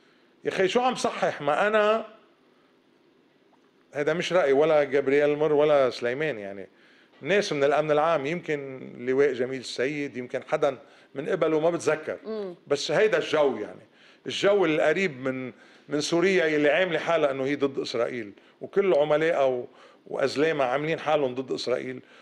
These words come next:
Speaker 1: وبكرة منشوف بس يقعدوا على زيت الطاولة كيف بدنا نضحك كلنا ونبكي، نضحك ونبكي، نبكي من الضحك ونضحك من البكي. ف، آه، قلت لهم، آه، يعني هن بالنسبة لإلهم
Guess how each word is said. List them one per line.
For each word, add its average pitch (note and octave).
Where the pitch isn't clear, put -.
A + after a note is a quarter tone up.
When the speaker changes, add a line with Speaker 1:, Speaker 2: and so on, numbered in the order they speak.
Speaker 1:
وبكرة F3+
منشوف D#3+
بس C#3+
يقعدوا C#3+
على B2
زيت C#3+
الطاولة B2+
كيف D3
بدنا C#3
نضحك -
كلنا B2
ونبكي، A2+
نضحك D3
ونبكي، C#3+
نبكي F#3+
من D#3+
الضحك D#3+
ونضحك D#3
من C3
البكي. B2
ف، -
آه، -
قلت -
لهم، A3
آه، F3+
يعني D3+
هن A#3+
بالنسبة F#3+
لإلهم F#3+